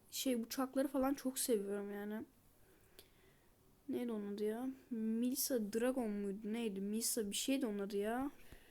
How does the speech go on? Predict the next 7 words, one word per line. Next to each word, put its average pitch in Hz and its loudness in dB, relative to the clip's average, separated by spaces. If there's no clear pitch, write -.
Anlamadım. 226 -6
Melissa 240 -2
bir 220 -2
şeydi 285 2
onun 214 2
adı 202 -4
ama. 254 0